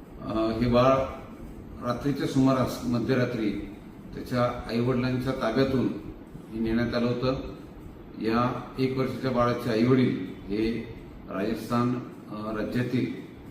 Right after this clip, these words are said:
मजूर सांगली इथे आलेले होते आणि मध्यरात्री हे बाळ नेल्यामुळं घरच्यांना त्याची कोणती कल्पना नव्हती, परंतु जे पोलीस विभागाकडं पुरावे उपलब्ध झाले, तपासामध्ये जी पुढं गती देण्यात आली,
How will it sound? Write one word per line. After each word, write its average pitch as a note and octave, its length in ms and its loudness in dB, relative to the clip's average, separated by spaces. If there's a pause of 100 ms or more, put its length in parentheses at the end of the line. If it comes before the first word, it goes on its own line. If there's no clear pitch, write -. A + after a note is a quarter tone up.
(200)
मजूर A2 400 4 (760)
सांगली A2+ 260 2
इथे A#2+ 140 0
आलेले A2+ 320 0
होते A#2 460 0 (680)
आणि G2+ 160 0
मध्यरात्री C3 720 2
हे C3 60 4
बाळ B2 200 4
नेल्यामुळं A#2+ 800 4
घरच्यांना B2 400 2
त्याची A2+ 200 0
कोणती A2+ 340 0
कल्पना B2 460 2
नव्हती, B2 680 0 (380)
परंतु B2 360 4
जे C3+ 460 6 (340)
पोलीस B2 220 2
विभागाकडं B2+ 560 4 (960)
पुरावे A#2+ 300 4
उपलब्ध B2 400 0
झाले, A2 340 2 (500)
तपासामध्ये A#2+ 560 2
जी A2+ 200 6
पुढं A#2 440 0
गती B2+ 360 6
देण्यात A#2 360 0
आली, A2+ 220 4